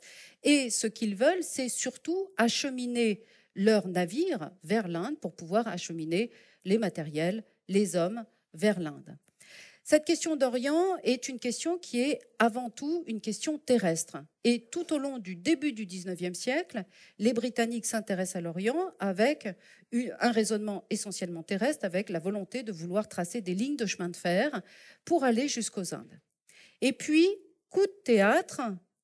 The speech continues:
dans les années mille huit cent quatre-vingts, enfin, coup de théâtre, la, la grande date, euh, qui marque le tournant, c'est mille huit cent soixante-neuf, l'ouverture du canal de Suez. Et deuxième date très importante pour les Anglais, mille huit cent quatre-vingt-deux, le moment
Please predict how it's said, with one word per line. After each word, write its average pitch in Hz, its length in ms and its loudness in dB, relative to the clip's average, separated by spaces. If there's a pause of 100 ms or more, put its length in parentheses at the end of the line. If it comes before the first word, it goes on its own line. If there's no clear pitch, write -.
(220)
dans 294 240 6
les 294 200 2
années 220 200 0
mille 190 180 -6
huit 180 120 -6
cent 196 180 -6
quatre-vingts, 190 480 -4
enfin, 143 300 -10
coup 226 100 -6
de 190 60 -12
théâtre, 202 340 4
la, - 140 -16
la - 120 -10
grande 226 280 -2
date, 220 320 6
euh, 143 640 -12
qui - 140 -12
marque 185 240 -2
le 170 80 -8
tournant, 196 320 -8
c'est 165 160 -8
mille 214 180 -4
huit 202 80 -6
cent 196 160 -8
soixante-neuf, 277 640 -8 (460)
l'ouverture 214 480 -2
du 160 100 -14
canal 156 300 -10
de 156 80 -16
Suez. 190 420 -2 (560)
Et 294 220 6
deuxième 247 440 -2
date 214 200 2
très 214 260 -2
importante 190 480 -6
pour 165 140 -12
les 147 180 -8
Anglais, 220 280 0
mille 285 280 2
huit 262 80 -6
cent 220 160 -6
quatre-vingt-deux, 165 720 -4 (340)
le 349 360 6
moment 190 500 -2